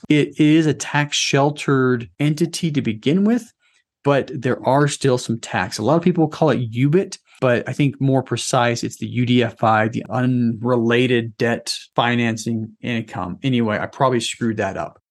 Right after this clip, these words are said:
If you invest through the solo four oh one K, you know, for some reason, the, the way the, the laws are set up is there is no U D F I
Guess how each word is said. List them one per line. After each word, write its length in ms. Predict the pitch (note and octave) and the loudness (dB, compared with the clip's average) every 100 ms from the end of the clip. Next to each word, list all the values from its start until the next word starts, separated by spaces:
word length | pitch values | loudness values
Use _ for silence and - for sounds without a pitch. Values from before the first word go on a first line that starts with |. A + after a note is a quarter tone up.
| - | 2
If 220 | E3 D#3+ | 2 2
you 240 | D#3+ D#3 | 2 2
invest 580 | D#3 D3+ C3 D#3 D#3+ D#3 | 4 2 2 2 0 -2
through 140 | - D3 | -8 -6
the 80 | |
solo 460 | C3 - D3 C#3+ C#3+ | -4 0 2 2 2
four 380 | C3+ - C3+ C3 | -2 -2 2 2
oh 60 | |
one 260 | B2 A#2 A2+ | 2 0 -2
K, 580 | - - A2+ A2+ G#2+ G#2+ _ _ _ | -8 -6 -2 -2 -2 -6 _ _ _
you 100 | A#2 | -2
know, 80 | A2 | -2
for 160 | - | -4
some 420 | A2+ - C#3+ C#3 B2 | -4 2 4 4 4
reason, 640 | C3 B2+ B2+ B2 A#2+ A#2+ | 2 2 0 2 2 0
the, 200 | C#3 B2+ | -2 -2
the 160 | G#2 A#2 | 0 0
way 220 | A2+ B2 | 2 2
the, 160 | B2 A2+ | 2 -2
the 140 | A#2+ | -2
laws 320 | A#2 A#2+ B2 | 0 2 2
are 80 | B2 | -2
set 300 | - B2+ A#2+ | -2 0 2
up 240 | A2+ G#2+ - | 2 2 -2
is 160 | A2+ A2 | -4 0
there 180 | A2+ | 0
is 280 | F#2+ C3+ B2 | 2 0 0
no 200 | B2+ A#2+ | 0 2
U 240 | A#2+ A2+ A#2 | 0 0 0
D 180 | A2+ | 0
F 160 | A2 G#2+ | 0 -2
I 200 | G2+ F2+ | -4 -4